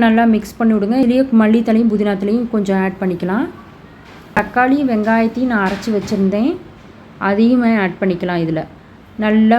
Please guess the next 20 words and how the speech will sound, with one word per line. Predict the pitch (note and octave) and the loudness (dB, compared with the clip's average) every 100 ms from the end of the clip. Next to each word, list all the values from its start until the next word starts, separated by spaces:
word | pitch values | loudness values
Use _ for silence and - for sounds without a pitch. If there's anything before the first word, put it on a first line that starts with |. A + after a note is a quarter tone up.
| A#3 | 2
வந்து | A3 A3+ | 0 -2
கிளறி | G#3 G3+ G#3+ | -2 0 0
விடுங்க. | G#3 G3 A3+ A3 | 0 0 0 0
எண்ணெயெல்லாம் | F#3+ G3+ G3+ A3 | 0 -2 -2 -2
பிரிஞ்சு | A3 G3 G3 G#3 | -2 -2 0 -2
மேலே | G3 G3 G3 | 0 0 -2
வரட்டும். | F#3+ F#3 A#3 C4 | -2 -2 -2 -2
இப்போ | A3 G3 | 0 -2
இந்த | G3+ G3 | -2 -4
ஸ்டேஜில் | - G#3 G3 C4 C4 | -4 -4 -2 0 0
நம்ம | G#3+ F#3+ | 0 0
ஒவ்வொரு | F#3+ G3 F#3+ | 0 0 0
வெஜிடபிள்ஸையாக | G3 G#3+ F#3+ F3 G3+ A3+ | 0 2 0 0 -4 -2
சேர்த்திக்கலாம். | D3 - - E3+ - - - - - - - - - - - - - - | -2 -4 -6 -8 -8 -18 -20 -20 -20 -20 -20 -20 -20 -20 -20 -20 -14 0
உருளைக்கிழங்கு, | A3 A3+ A#3 A3+ G#3 A3 A#3 | 2 2 2 0 0 -2 -2
கத்திரிக்காய், | G#3 G3 A3 G#3+ G#3 G#3 G#3+ | -6 -4 -2 -2 -2 -2 -2
இது | G3+ | -2
எல்லாத்தையுமே | G3 G3+ G3+ G#3+ A3+ | -2 -2 -2 0 0
இப்போவே | G#3 G3 G#3 | -2 -2 -2
சேர்த்திக்கலாம். | G#3 G3 F#3+ F3+ F#3+ | -2 -4 -4 -4 -4